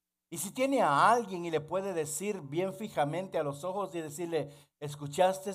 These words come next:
hermano? Dios nunca cambia.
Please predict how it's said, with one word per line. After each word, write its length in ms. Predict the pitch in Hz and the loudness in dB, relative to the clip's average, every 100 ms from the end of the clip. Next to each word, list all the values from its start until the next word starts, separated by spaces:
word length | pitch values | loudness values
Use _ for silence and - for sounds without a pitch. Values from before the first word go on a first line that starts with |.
| 196 | -6
hermano? 640 | 180 185 190 214 240 - _ _ _ | -2 0 0 -2 -10 -16 _ _ _
Dios 440 | 160 160 160 160 - _ | 0 2 2 -2 -16 _
nunca 640 | 143 160 147 147 143 143 - | -8 -6 2 6 6 4 4
cambia. 380 | 156 139 107 | 4 4 -4